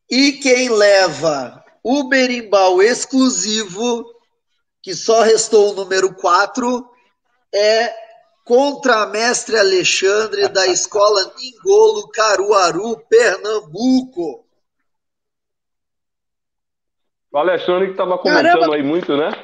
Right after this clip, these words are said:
Speaker 3: Quando,
Speaker 2: Merecido.
Speaker 3: quando você falou Alexandre, eu falei, "Rapaz, é cavaco de novo." Porque o, o gaúcho, ele chama Alexandre também. Eu pensava que era ele. <laughs>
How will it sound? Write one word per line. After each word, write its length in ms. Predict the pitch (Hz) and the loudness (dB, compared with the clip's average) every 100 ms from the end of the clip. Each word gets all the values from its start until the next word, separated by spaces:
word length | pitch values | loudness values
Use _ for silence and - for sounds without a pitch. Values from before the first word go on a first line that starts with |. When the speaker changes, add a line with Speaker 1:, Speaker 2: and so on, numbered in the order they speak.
| _ | _
Speaker 3:
Quando, 200 | 277 339 - | -6 -6 -6
Speaker 2:
Merecido. 500 | 120 165 196 - - | -6 -2 -2 -4 0
Speaker 3:
quando 220 | 285 330 | 0 2
você 260 | 320 - 311 | 0 2 0
falou 260 | 311 320 320 | 2 4 4
Alexandre, 500 | 330 294 - 294 320 | 4 2 4 2 4
eu 80 | 311 | 2
falei, 240 | 294 320 | 2 2
"Rapaz, 380 | 302 330 - 359 | 2 0 0 0
é 80 | 349 | 0
cavaco 520 | - 214 277 330 262 | 0 0 2 0 -2
de 140 | 311 302 | -2 2
novo." 420 | 311 349 330 262 - 226 - _ _ - | 4 4 2 0 -4 -6 -10 _ _ -12
Porque 240 | 247 277 285 | -8 0 2
o, 220 | 277 233 277 | 2 -2 -6
o 100 | 262 | -2
gaúcho, 360 | 285 277 311 | 0 2 2
ele 200 | 359 302 | 2 -2
chama 300 | 240 302 302 | 0 -2 0
Alexandre 640 | 302 285 - 254 269 233 226 | 2 2 2 2 2 2 -4
também. 380 | 233 220 214 226 | -6 -4 0 0
Eu 100 | 247 | 0
pensava 340 | 247 208 - | -2 -2 -4
que 120 | - | -2
era 220 | 294 294 226 | -4 0 2
ele. 340 | 247 233 - | 2 2 -2
<laughs> 200 | - - | -8 -8